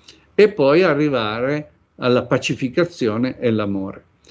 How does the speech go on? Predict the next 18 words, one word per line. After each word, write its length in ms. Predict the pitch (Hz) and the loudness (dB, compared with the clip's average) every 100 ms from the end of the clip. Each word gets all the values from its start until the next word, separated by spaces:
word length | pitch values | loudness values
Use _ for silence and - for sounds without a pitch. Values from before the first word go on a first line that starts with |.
| - - - - _ _ _ - | -20 -20 -20 -20 _ _ _ -8
Se 240 | - 214 | 0 4
lo 140 | 240 | 4
vogliamo, 720 | 220 214 202 208 233 240 240 - | 6 4 4 2 0 -2 -4 -8
io 180 | - 196 | 2 6
lo 140 | 175 151 | 6 6
vedo 220 | 156 156 | 2 0
spesso 680 | - 175 170 170 185 185 165 | -2 0 0 0 -2 -2 -2
come 280 | - 151 139 | -2 0 2
una, 500 | 135 143 139 131 117 117 _ _ _ _ _ _ _ _ _ _ _ _ _ | 2 2 0 -4 -8 -14 _ _ _ _ _ _ _ _ _ _ _ _ _
la 160 | 123 151 | 0 4
metafora 640 | 160 165 170 165 185 170 | 4 4 2 2 4 4
del 460 | 165 135 127 131 123 | 6 4 2 2 2
deus 380 | 127 165 151 160 | 6 6 6 2
ex 220 | 147 - | -4 -4
machina 520 | 147 139 - 147 143 | -4 -4 -6 -4 -2
del 200 | 135 127 | -2 -2
teatro 400 | 113 120 117 131 | -2 -2 -2 -6
greco. 500 | 110 123 107 - 107 | -2 -2 -2 -6 -20